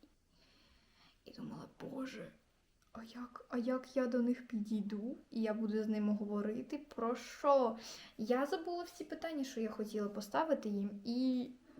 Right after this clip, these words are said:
і, Боже, я так упозор-,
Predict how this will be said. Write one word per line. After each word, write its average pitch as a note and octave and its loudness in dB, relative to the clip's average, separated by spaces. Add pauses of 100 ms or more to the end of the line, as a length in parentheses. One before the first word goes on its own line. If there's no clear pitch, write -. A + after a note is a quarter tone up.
(1600)
і, A#3+ -4
Боже, A3 -2
я A3+ -2
так A#3+ -6
упозор-, A3+ -8